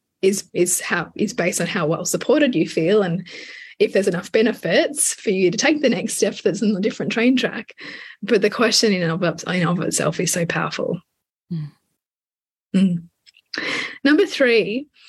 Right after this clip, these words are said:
Speaker 1: is, is there a boundary that I've missed?
Speaker 2: Mm.
Speaker 1: Boundary meaning,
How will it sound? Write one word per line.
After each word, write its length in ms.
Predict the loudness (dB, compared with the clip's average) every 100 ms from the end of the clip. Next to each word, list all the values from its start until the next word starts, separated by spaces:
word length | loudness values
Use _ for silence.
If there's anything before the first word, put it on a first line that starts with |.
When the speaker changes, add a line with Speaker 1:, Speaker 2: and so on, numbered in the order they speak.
| -20 -4
Speaker 1:
is, 280 | -2 -2 -4 -4
is 320 | 2 2 4
there 220 | 2 4
a 60 | 2
boundary 720 | 0 -4 -2 -2 -2 0 -2
that 140 | -2
I've 240 | -6 -8 -6
missed? 600 | -6 -8 -12 -12 -10 -10 _ _ _ _ _ _ _ -14
Speaker 2:
Mm. 180 | -12 -2
Speaker 1:
Boundary 460 | 2 4 4 2 -2 _ -16
meaning, 720 | -2 2 4 4 2 2 0